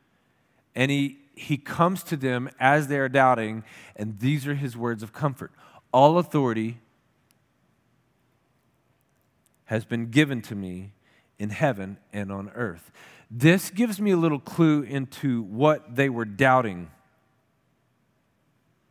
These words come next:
because they're receiving instructions to continue the ministry of Jesus on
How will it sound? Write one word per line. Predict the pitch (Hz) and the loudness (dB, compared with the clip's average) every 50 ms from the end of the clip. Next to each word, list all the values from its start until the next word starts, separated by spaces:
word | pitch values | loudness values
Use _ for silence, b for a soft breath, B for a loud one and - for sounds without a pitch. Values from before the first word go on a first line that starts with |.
| _ _ _ _ _ _ _ _ _ _ _ _ _ _ _ _ _ _ _ _ _ _ _ _ B B B B B B B B - | _ _ _ _ _ _ _ _ _ _ _ _ _ _ _ _ _ _ _ _ _ _ _ _ B B B B B B B B 2
because | 120 151 160 - - 180 160 151 143 127 | 4 4 4 6 4 4 4 4 2 2
they're | 123 160 185 190 190 | 2 4 4 6 4
receiving | 175 165 156 143 - - - 185 202 208 202 185 180 165 | 2 0 -2 -2 -6 -6 -4 -2 -2 -2 -2 -2 -4 -4
instructions | 143 131 127 - - - - 170 170 156 - - - 117 95 95 104 107 110 - - - - - _ _ B B B B B B B - | -4 -4 -6 -8 -10 -4 0 2 2 2 0 -6 -8 -8 -8 -8 -8 -10 -12 -14 -18 -20 -20 -20 _ _ B B B B B B B -4
to | - 180 165 | -2 -2 -2
continue | - - 165 151 131 - - - 190 190 196 202 196 | 0 -2 -4 -4 -4 -6 0 2 2 4 4 2 2
the | 165 170 | 2 0
ministry | 165 165 160 160 160 160 156 - - - 156 156 139 | 0 0 0 0 0 0 -2 -4 -6 -2 0 0 0
of | 135 127 | 0 -2
Jesus | 123 113 131 151 160 156 131 110 113 110 - | -4 0 2 2 2 2 0 -2 -8 -6 -4
on | - 117 113 110 107 107 107 | -2 0 0 0 0 -2 -4